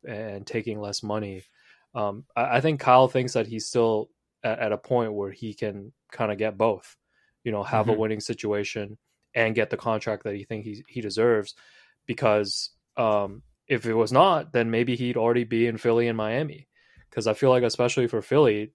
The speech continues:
Speaker 1: they had to take that into consideration, that they had to pay Kyle as well.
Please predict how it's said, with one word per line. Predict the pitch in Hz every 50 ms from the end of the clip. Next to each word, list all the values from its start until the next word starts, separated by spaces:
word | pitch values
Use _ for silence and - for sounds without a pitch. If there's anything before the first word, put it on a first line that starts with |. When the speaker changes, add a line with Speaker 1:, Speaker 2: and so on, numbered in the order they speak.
| _
Speaker 1:
they | - 117
had | 113 117 117
to | - -
take | - 117 117
that | 117 113 110
into | 107 104
consideration, | - 104 95 - 113 113 113 113 139 151 - - 101 95 101
that | 98 92 -
they | 104 101
had | 107 107 -
to | 117
pay | - - 113 107
Kyle | - - 117 113 110 104
as | 101 - -
well. | 123 135 123 - -